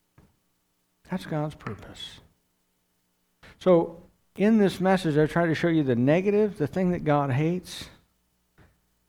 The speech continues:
and the positive, the thing that God loves.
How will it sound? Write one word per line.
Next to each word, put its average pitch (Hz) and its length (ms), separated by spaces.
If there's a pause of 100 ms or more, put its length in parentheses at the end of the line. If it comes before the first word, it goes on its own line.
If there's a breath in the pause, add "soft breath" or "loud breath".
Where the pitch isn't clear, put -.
(560)
and 143 160
the 139 40
positive, 160 600
the 131 120
thing 185 240
that 170 120
God 139 280
loves. 160 800